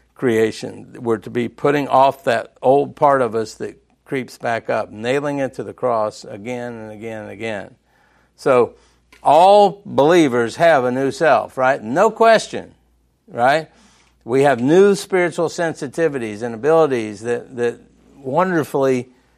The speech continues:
display a new life of Christ, or even a new poss-, new possibilities in this life of Christ. I mean, did you ever, you know, when you were first saved, what, what was the first thing you started noticing?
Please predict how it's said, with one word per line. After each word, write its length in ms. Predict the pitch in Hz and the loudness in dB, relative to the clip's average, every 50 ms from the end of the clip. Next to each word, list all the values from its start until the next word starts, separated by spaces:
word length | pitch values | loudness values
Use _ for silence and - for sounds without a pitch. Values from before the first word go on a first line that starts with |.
| _ _ _ _ - | _ _ _ _ -14
display 720 | 117 104 - - - - 170 170 170 156 135 127 127 135 | -14 -12 -14 -10 -4 0 2 4 4 4 4 2 0 0
a 140 | 120 117 117 | -2 -2 -2
new 340 | 123 139 151 156 151 147 | 0 0 0 0 0 0
life 440 | 135 127 127 127 131 135 131 123 - | 0 2 2 4 4 4 2 0 -2
of 200 | 139 120 107 - _ | -4 -4 -4 -6 _
Christ, 480 | - 143 127 117 113 104 95 - - | -2 0 0 0 0 -2 -6 -8 -8
or 120 | 139 123 135 | -6 -6 -4
even 240 | 147 151 156 135 | -6 -6 -6 -8
a 60 | 120 117 | -6 -6
new 220 | 120 139 156 151 131 | -4 -4 -4 -6 -8
poss-, 420 | - - - 160 156 143 - - | -8 -4 -2 -2 -2 -2 -4 -12
new 300 | 127 135 123 127 156 160 | -14 -10 -8 -6 -6 -6
possibilities 960 | 147 - 165 147 143 - - 131 110 107 160 196 196 175 147 135 127 117 - | -6 -6 -6 -6 -6 -8 -10 -14 -10 -6 -4 -2 -2 -2 -2 -4 -8 -12 -14
in 360 | - 180 202 226 247 233 196 160 | -14 -10 -8 -6 -6 -6 -6 -8
this 280 | 139 120 107 - - | -8 -10 -10 -12 -10
life 300 | 123 113 110 107 104 - | -8 -6 -6 -8 -8 -12
of 180 | 107 104 _ - | -20 -20 _ -14
Christ. 400 | 120 110 101 95 92 - - _ _ _ _ _ _ _ _ _ - | -14 -12 -12 -14 -16 -20 -20 _ _ _ _ _ _ _ _ _ -6
I 100 | 147 143 | -4 -4
mean, 360 | 156 160 156 156 151 147 - _ _ _ _ _ _ _ _ _ - 165 | -4 -4 -6 -6 -10 -14 -20 _ _ _ _ _ _ _ _ _ -18 -10
did 260 | 135 139 156 151 151 | -8 -6 -6 -6 -4
you 140 | 196 226 233 | -2 0 0
ever, 240 | 233 220 202 185 | 0 -2 -4 -6
you 80 | 170 175 | -8 -6
know, 160 | 175 175 160 | -4 -4 -4
when 160 | 147 151 151 | -4 -4 -4
you 140 | 170 208 233 | -4 -4 -2
were 120 | 226 208 160 | -2 -2 -2
first 400 | - - 190 180 170 - - - | -2 -2 0 0 0 -2 -4 -2
saved, 460 | - 165 156 147 131 120 117 113 123 | 0 0 2 2 0 -2 -4 -6 -2
what, 260 | 147 175 185 180 - | 0 0 0 0 -4
what 280 | 156 165 175 208 240 233 | -6 -4 -2 -2 -2 -2
was 160 | 214 160 143 | -4 -6 -8
the 80 | 123 - | -10 -6
first 320 | - 175 170 160 - - | -2 0 0 0 -2 -4
thing 240 | - 156 143 135 123 | -6 -6 -4 -6 -6
you 80 | 120 110 | -10 -10
started 340 | - - 135 120 117 110 | -6 -4 -2 -2 -2 -4
noticing? 560 | 107 110 110 104 98 92 - - 104 104 110 | -6 -6 -8 -8 -8 -10 -14 -18 -20 -20 -20